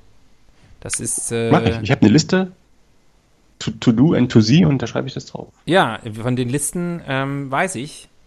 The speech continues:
Speaker 1: aus der, unserer, ähm, Listenfolge.
Speaker 2: Ich hab das damals auch nicht nur erfunden,
Speaker 1: Natürlich
Speaker 2: quasi
Speaker 1: nicht.
Speaker 2: um, um zu glänzen im,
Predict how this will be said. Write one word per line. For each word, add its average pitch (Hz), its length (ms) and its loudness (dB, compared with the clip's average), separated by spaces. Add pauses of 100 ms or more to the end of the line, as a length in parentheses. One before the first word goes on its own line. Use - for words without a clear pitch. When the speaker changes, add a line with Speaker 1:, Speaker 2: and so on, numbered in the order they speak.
(140)
Speaker 1:
aus 123 200 -6
der, 123 140 -6
unserer, 123 600 -8
ähm, 113 480 -10 (800)
Listenfolge. - 800 -8
Speaker 2:
Ich 113 100 -2
hab 123 120 -4
das 117 100 2
damals 123 360 6
auch 127 100 2
nicht 135 160 -4
nur 131 320 0
erfunden, 113 680 -4
Speaker 1:
Natürlich 120 440 -6
Speaker 2:
quasi 113 280 -2
Speaker 1:
nicht. - 60 -2
Speaker 2:
um, 120 160 2
um 120 140 4
zu 113 140 2
glänzen 117 440 6
im, 107 340 0